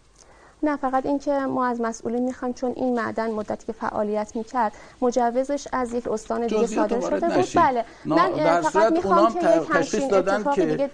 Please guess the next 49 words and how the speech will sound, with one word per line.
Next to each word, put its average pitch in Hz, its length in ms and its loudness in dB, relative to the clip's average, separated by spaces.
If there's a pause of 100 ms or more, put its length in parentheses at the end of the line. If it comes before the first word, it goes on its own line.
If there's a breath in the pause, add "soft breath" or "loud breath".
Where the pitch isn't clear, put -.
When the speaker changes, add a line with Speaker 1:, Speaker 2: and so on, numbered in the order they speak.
(140)
Speaker 1:
پیش 277 260 -4
نیاد. 202 340 0
Speaker 2:
آفرین. 120 480 -2 (120)
Speaker 1:
به 233 80 -2
خاطر 247 300 -4
اینکه 262 400 -2
الان 233 380 -4
دیگه 233 160 -2
نابود 247 360 0
شده 233 320 -2
اون 196 180 -4
منطقه. 185 460 -6
خب، 254 260 -4 (260 loud breath)
اه، 202 180 -4
درسته 247 340 -2
که 277 80 -6
متوقف 214 440 -4
شده، 208 240 -6
ولی 233 180 -2
به 240 80 -2
قیمت 220 340 -4
نابودی 202 420 -2
و 233 80 -2
از 208 220 -2
دست 208 240 -6
دادن، 220 420 -4 (260 loud breath)
اه، 208 220 2
خاک 247 360 -4
اون 240 120 -6
منطقه 220 400 -8
و 208 100 -2
پوشش 220 300 -8
گیاهی 185 380 -6
اون - 160 -10
منطقه. - 400 -10
امیدوارم 269 300 2
دیگه 247 120 -2
این 254 160 0
اتفاقات 220 520 -6
تکرار 190 280 -2
Speaker 2:
پیش - 120 -8
Speaker 1:
نشه. - 180 -18 (580 loud breath)
Speaker 2:
خوشبختانه - 600 -2
حالا 139 140 0
دو 139 160 -2
سالی 139 260 -2
است 143 160 -2
که 151 60 -4
متوقفه؟ 113 680 -2